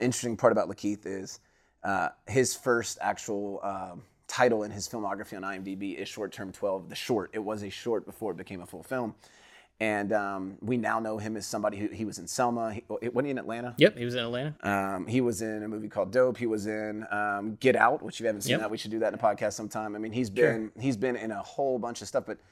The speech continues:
Speaker 1: literally after doing the short, uh, he decided to quit acting and, uh, canceled his cell phone service. And the director was like, "I gotta find you because we're actually making the movie." But yeah, I thought, I thought his character, um,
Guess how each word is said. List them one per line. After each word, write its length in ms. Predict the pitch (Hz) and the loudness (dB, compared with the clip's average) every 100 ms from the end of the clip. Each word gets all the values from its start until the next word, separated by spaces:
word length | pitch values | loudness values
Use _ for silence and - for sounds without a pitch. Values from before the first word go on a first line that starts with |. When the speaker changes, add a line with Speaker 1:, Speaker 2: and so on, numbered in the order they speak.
| _ _ | _ _
Speaker 1:
literally 340 | - 147 156 135 | 8 10 10 8
after 460 | 123 - 120 113 | 6 4 -2 -2
doing 380 | 107 95 110 127 | -4 -6 -2 -2
the 60 | 113 | 0
short, 360 | 151 147 123 - _ _ - | 2 2 0 -6 _ _ 0
uh, 160 | 101 104 | 2 4
he 100 | 120 | 2
decided 300 | 123 131 113 | 4 4 4
to 60 | |
quit 260 | - 127 117 | 2 4 4
acting 440 | 107 - 139 143 - | -2 -4 -4 -4 -2
and, 380 | 120 123 117 113 | 2 2 2 4
uh, 300 | 113 110 110 | 4 4 0
canceled 280 | 131 120 113 | -2 -2 -2
his 100 | 104 | 0
cell 120 | 117 | 0
phone 140 | 107 | -2
service. 420 | 101 101 98 - - | -6 -4 -6 -8 -6
And 320 | 104 104 104 | -4 -2 -2
the 80 | 104 | -4
director 360 | 101 110 117 104 | 0 2 2 0
was 100 | 98 | -4
like, 160 | 104 | -4
"I 80 | 104 | -2
gotta 160 | 113 113 | 0 0
find 240 | 110 127 | -2 -2
you 80 | 107 | -4
because 260 | 101 104 98 | -4 -4 -4
we're 80 | |
actually 240 | 101 98 104 | -6 -6 -8
making 160 | 98 | -10
the 60 | 98 | -8
movie." 180 | 113 107 | -6 -4
But 160 | 92 | -4
yeah, 160 | 101 - | -4 -4
I 40 | |
thought, 300 | 113 127 104 - _ _ _ - | 2 2 2 -2 _ _ _ -6
I 120 | - | 2
thought 140 | 151 120 | 8 8
his 140 | 123 | 6
character, 640 | - 113 107 - 120 120 - _ _ _ _ _ - - | 0 0 0 -2 -6 -6 -12 _ _ _ _ _ -20 -12
um, 560 | 90 87 85 78 73 | -6 -4 -6 -10 -14